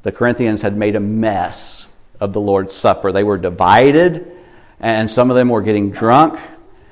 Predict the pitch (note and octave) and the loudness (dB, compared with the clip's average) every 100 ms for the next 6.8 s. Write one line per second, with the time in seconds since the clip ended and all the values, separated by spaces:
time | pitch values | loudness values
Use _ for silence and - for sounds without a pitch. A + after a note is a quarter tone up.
0 | _ _ _ _ - B2 A2 G#2 G2 - | _ _ _ _ -4 2 2 2 0 0
1 | - E3 E3+ E3 - B2+ B2+ A#2+ A2+ G#2+ | 0 0 0 0 -2 2 4 4 2 -2
2 | - - _ _ _ A2 F#2+ G#2+ A2 A2+ | -8 -12 _ _ _ -6 0 2 2 0
3 | A2 F#2 E2+ - - - _ _ _ _ | -2 -2 -4 -6 -12 -20 _ _ _ _
4 | _ _ A2+ A2+ - B2 - A2+ G#2+ G#2+ | _ _ -2 0 -2 -4 -2 0 0 -2
5 | F#2+ F#2+ A2+ A2+ G#2+ - A2 - G#2+ G#2 | -2 2 2 2 0 0 -2 -2 -4 -4
6 | G#2 - G2 G2+ E2 - C3+ | -6 -8 -8 -6 -8 -10 -14